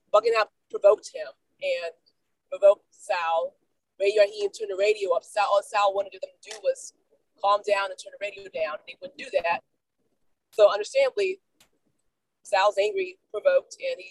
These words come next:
you know, smashed the radio. And, um, that's where everything went from there. And it didn't make any sense to me. Like, why, you know, that, that didn't have to happen, <laughs> you know? So, um, it almost, if you're watching the sh-, movie, it almost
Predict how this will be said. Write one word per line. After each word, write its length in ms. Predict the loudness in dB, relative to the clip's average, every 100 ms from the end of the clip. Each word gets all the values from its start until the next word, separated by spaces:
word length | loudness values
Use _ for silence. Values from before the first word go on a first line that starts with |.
| _ -6
you 80 |
know, 120 | -4 -4
smashed 340 | -6 -8 -8
the 60 | 0
radio. 320 | 0 0 -4 -4 -8
And, 140 | -12 -6
um, 280 | -4 -2 -2
that's 160 | -4 -2
where 120 | -2
everything 240 | -2 -2 -8 _
went 140 | -4 -2
from 100 | -8 -4
there. 340 | -2 -2 -4 -10 _ _ 2
And 60 |
it 80 | 4
didn't 20 |
make 100 | 4
any 120 | 2 2
sense 240 | 2 0
to 80 | -6
me. 160 | -10 -2
Like, 160 | -2 2
why, 180 | 0 0 -2
you 100 | -2
know, 60 | -2
that, 100 | -6 -4
that 80 | -2
didn't 140 | -2
have 100 | -6
to 60 | -4
happen, 300 | -2 -4 -6 -8
<laughs> 1040 | -8 2 2 4 -2 -4 _ _ _ _
you 80 | 2
know? 220 | 2 2 _ _ _ _ _ _ _ _
So, 320 | 4 6 6 4
um, 280 | 0 -4 -10 _ _ _ _ _ _ _ _ _ _ _ _ _ _ 0
it 80 | 2
almost, 400 | 2 -2 -6 -14
if 120 | -6
you're 120 | -4 2
watching 360 | 2 2 -10 -4
the 120 | -4 -4
sh-, 180 | -14 -20 _ _ -6
movie, 380 | -6 -6 -12 -4
it 40 | -2
almost 300 | -2 -8